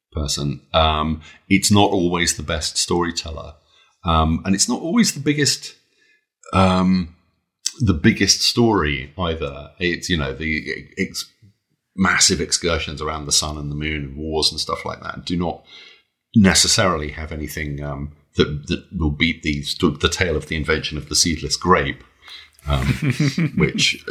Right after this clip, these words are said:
that's, I'm quoting myself from the book. Um, but yeah, it's, no, I don't think I can. I don't think I can. It, it tends to be the ones that, the stories that kind of come together nicely and that feel like they're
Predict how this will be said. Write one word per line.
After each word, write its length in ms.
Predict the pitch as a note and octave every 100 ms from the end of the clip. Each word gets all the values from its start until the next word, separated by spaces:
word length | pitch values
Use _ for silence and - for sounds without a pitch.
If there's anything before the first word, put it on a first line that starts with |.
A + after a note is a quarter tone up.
| -
that's, 380 | - - - -
I'm 160 | D#2
quoting 380 | C#2+ E2 C#2 D2
myself 400 | C2+ C#2 C#2+ -
from 160 | - D2
the 60 |
book. 300 | C2+ D#2 C#2+ _ - - _ -
Um, 460 | A#2 A#2 A2 - - _ _ - - _ - -
but 300 | A#2+ - - _ _ _ -
yeah, 380 | D3+ F#3 A2 -
it's, 380 | C3+ - - -
no, 300 | D3+ E3 C3
I 100 | -
don't 220 | B2 E3 G3
think 200 | G3+ F3+
I 60 |
can. 480 | - F#3+ E3 F#2 D#2 _ -
I 120 | F#2 G#2+ - -
don't 160 | B2+
think 140 | A#2+ A2
I 80 |
can. 200 | G#2+ A2
It, 320 | - A#2+ - D3+
it 140 | D3+
tends 280 | D#3+ G3 -
to 60 |
be 60 | A#3
the 80 | F#3
ones 320 | E3+ D3+ C3+
that, 260 | D3 - C3
the 120 | B2
stories 440 | - - D3 D3 D3
that 100 | -
kind 160 | C3+
of 60 | B2+
come 160 | A#2+
together 360 | A2 A2 G#2+ E2
nicely 520 | D2+ D#2+ - - C#2
and 120 | D#2 D#2+
that 120 | -
feel 400 | - G#2 G2 G2
like 260 | F2 D#2+ -
they're 180 | D#2+